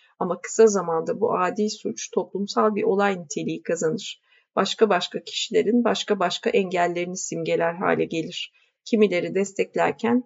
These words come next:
kimileri düpedüz düşman kesilir sürücüye. Filmde kullanılan sözcüklerle onun nerede duracağı önemli değil artık. Kimlerin onu durdurabileceği önemlidir.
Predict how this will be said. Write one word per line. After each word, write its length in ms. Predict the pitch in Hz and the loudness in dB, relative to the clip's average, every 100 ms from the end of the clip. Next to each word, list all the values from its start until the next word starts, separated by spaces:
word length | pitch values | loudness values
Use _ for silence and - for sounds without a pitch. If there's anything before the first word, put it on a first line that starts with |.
| _ | _
kimileri 560 | - 214 185 180 226 226 | -2 0 0 0 -2 -2
düpedüz 480 | 214 202 202 233 226 | 2 2 2 -2 -2
düşman 420 | 208 - 202 208 | -2 -2 -2 -2
kesilir 360 | 214 - 180 | -4 -4 -6
sürücüye. 640 | 175 - 170 165 170 175 180 _ _ _ _ | -6 -8 -10 -8 -8 -8 -10 _ _ _ _
Filmde 320 | 226 214 240 | 4 6 6
kullanılan 500 | - 185 185 196 208 | 4 -4 -4 0 -2
sözcüklerle 920 | 214 190 185 196 - 202 190 190 233 _ _ - | 0 0 -2 -2 0 2 2 0 0 _ _ -2
onun 320 | 190 214 226 | 4 6 6
nerede 380 | 220 226 220 190 | 6 4 2 -4
duracağı 440 | 185 170 185 170 | -8 -6 -2 0
önemli 480 | - 190 185 196 226 | 0 -2 -2 -2 -2
değil 280 | 214 208 175 | -2 -2 -2
artık. 440 | 160 - - - - | -2 -6 -16 -18 -12
Kimlerin 520 | - 185 196 214 220 | -8 -2 2 4 2
onu 300 | 226 175 170 | 0 -6 -8
durdurabileceği 840 | 175 165 170 170 165 165 - 165 165 | -10 -8 -8 -6 -6 -8 -8 -4 -2
önemlidir. 680 | 160 160 160 143 - - | 0 -2 -4 -6 -6 -8